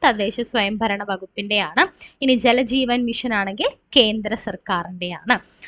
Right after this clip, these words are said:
നെക്സ്റ്റ് നമ്മൾ പറയുന്നത് വിള വൈവിധ്യമാണ്. ഈ ഒരു പിക്ചറിൽ കണ്ടിട്ടുണ്ടെങ്കിൽ നമുക്കറിയാം നമ്മുടെ കേരളത്തിൽ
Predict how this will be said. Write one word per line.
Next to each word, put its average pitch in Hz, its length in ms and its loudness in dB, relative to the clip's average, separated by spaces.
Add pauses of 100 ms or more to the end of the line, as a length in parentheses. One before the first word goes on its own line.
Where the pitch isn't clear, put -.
(140)
നെക്സ്റ്റ് 349 240 -4
നമ്മൾ 302 240 2
പറയുന്നത് 254 420 2
വിള 247 400 4
വൈവിധ്യമാണ്. 226 760 0
ഈ 240 120 0
ഒരു 254 120 -4
പിക്ചറിൽ 262 460 0
കണ്ടിട്ടുണ്ടെങ്കിൽ 220 580 -2
നമുക്കറിയാം 214 580 -2
നമ്മുടെ 208 240 -2 (100)
കേരളത്തിൽ 202 600 -2